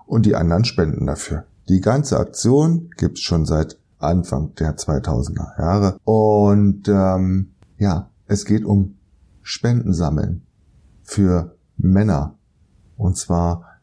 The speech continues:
gegen Hodenkrebs, gegen Prostatakrebs und so eine Geschichten. Und ich dachte, dieses Jahr mache ich doch einfach mal mit. Also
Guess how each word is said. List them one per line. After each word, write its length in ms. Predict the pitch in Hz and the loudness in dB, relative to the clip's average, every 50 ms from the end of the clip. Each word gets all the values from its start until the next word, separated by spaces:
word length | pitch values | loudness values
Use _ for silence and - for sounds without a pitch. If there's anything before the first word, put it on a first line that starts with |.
| _ | _
gegen 600 | - - 90 90 90 87 90 85 85 87 - - _ | -4 0 2 2 2 2 2 2 2 0 -4 -8 _
Hodenkrebs, 1120 | - 113 123 120 110 98 - - - 107 101 101 101 101 98 - - - - - - _ _ _ _ _ - | 0 2 2 4 2 0 -2 0 0 2 4 4 2 0 -2 -10 -14 -14 -14 -16 -18 _ _ _ _ _ -10
gegen 280 | - - 82 85 - - | -4 -2 -2 -2 -2 -4
Prostatakrebs 1000 | - 117 117 117 - - 98 - - 82 80 - - - 85 85 85 - - - | -2 -2 -2 -2 0 -2 -4 -2 0 -2 -2 -4 -2 -2 -2 -2 -2 -4 -10 -4
und 160 | - 98 - | -4 -2 0
so 80 | 90 | 0
eine 140 | 85 85 82 | 0 0 0
Geschichten. 440 | 82 82 - - - - - - - | -2 -4 -6 -6 -8 -10 -6 -4 -2
Und 120 | 113 139 | 0 0
ich 100 | 170 170 | 0 0
dachte, 300 | 165 165 165 165 165 123 | 0 -2 -2 -2 -2 -4
dieses 340 | 98 - 123 143 151 - - | 0 2 2 2 2 0 0
Jahr 480 | - 131 135 135 139 139 131 135 131 127 - | 0 2 2 4 2 2 0 0 -4 -4 -2
mache 240 | - 98 98 104 107 | 0 0 0 0 -2
ich 60 | - | -4
doch 180 | - 82 - - | -4 -4 -2 -2
einfach 340 | 76 87 - 92 85 - | -2 -2 -2 -2 -4 -4
mal 120 | 80 71 78 | -4 -4 -2
mit. 340 | 82 76 73 - - _ _ _ | -2 -2 -4 -4 -10 _ _ _
Also 800 | - - - 98 104 113 113 110 101 113 110 110 113 110 110 | -4 0 2 2 2 2 0 0 0 2 2 2 2 0 -2